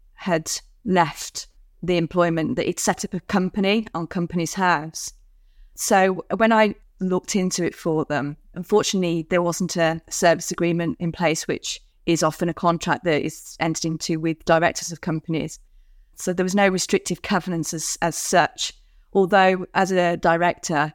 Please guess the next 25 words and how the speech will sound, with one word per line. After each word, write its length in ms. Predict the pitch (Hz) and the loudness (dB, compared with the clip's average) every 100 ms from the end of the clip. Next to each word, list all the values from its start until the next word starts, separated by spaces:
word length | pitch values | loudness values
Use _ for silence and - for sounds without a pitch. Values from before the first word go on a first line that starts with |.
| - | -6
under 180 | 175 160 | -4 -4
the 80 | 160 | -2
Companies 540 | 185 165 170 160 - - | -2 -2 -4 -4 -6 0
Act, 380 | 160 - - - 190 | 0 0 -6 -8 -4
there 120 | 170 | -2
is 100 | 170 | 0
obligations 640 | 160 160 165 165 165 - 170 | 0 0 0 0 0 -2 -4
that 120 | - | -2
a 20 | |
director 380 | 160 160 - - | 2 2 0 -4
has 320 | - 160 156 | 2 2 2
to 100 | - | -4
a 60 | 175 | -4
company 420 | - 165 170 170 | -2 -4 -2 -2
even 200 | 165 165 | 0 0
after 260 | 156 - 175 | -2 -4 0
they've 240 | 170 165 | 0 4
left. 480 | 185 240 - _ _ _ _ _ - _ | 4 4 0 _ _ _ _ _ -20 _
So 200 | - - | -4 4
it 120 | 190 190 | 4 4
wasn't 360 | 196 196 196 | 0 -2 -2
all 180 | 185 180 | -2 0
doom 260 | 185 170 170 | 0 0 0
and 120 | 165 | 0
gloom. 540 | 185 180 165 160 156 | 2 2 2 -2 -6